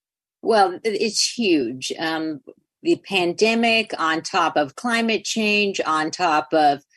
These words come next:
uh, crime and civic unrest. I mean, there's so much going on in our lives right now, and I think we all feel, um, the stress, and we're,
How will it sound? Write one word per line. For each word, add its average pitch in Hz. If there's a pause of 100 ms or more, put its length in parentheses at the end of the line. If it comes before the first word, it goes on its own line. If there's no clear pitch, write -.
(220)
uh, 147
crime 208
and 156
civic 175
unrest. 202
I -
mean, 196
there's 202
so 202
much 180
going 170
on 151
in 156
our 151
lives 156
right 143
now, 143 (240)
and 170
I 165
think 180
we 170
all 156
feel, 151 (360)
um, 139
the 170
stress, 175
and 165
we're, 165